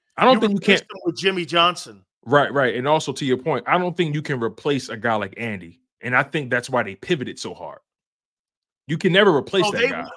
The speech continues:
Speaker 2: okay, I, I see what you're saying because check it out. Look what, look what Jimmy did.
Speaker 1: Mm-hmm.
Speaker 2: You gotta rem-, you know, here's the thing you gotta remember with Coach Johnson. Jimmy replaced Tom Landry and Don Shula.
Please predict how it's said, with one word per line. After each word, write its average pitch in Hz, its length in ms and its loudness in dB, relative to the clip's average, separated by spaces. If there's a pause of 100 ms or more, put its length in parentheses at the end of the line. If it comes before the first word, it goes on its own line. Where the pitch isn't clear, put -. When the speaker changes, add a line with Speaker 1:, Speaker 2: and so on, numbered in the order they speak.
(140)
Speaker 2:
okay, 220 380 -6
I, 233 220 -2
I 226 120 0
see 262 200 -10
what 240 160 -6
you're 208 100 -4
saying 220 240 -6
because 180 240 -10
check 247 240 -6
it 240 60 -4
out. 196 240 -2
Look 226 160 -4
what, 247 140 -8 (100)
look 233 220 -4
what 285 140 -6
Jimmy 226 340 -8
did. 123 400 -12 (440)
Speaker 1:
Mm-hmm. 104 200 -10 (340)
Speaker 2:
You - 80 -6
gotta 254 200 0
rem-, 226 240 -8
you 196 160 -10
know, 185 280 -2 (140)
here's 302 400 -4
the 202 100 -16
thing 233 200 -12
you 208 120 -10
gotta 190 240 -4
remember 165 420 -6
with 117 140 -20 (180)
Coach 170 300 -10
Johnson. 160 500 -12 (480)
Jimmy 330 360 -6
replaced 170 600 -6
Tom 151 320 -8
Landry 151 560 -6 (580)
and 254 280 -2
Don 202 240 2
Shula. 196 500 -8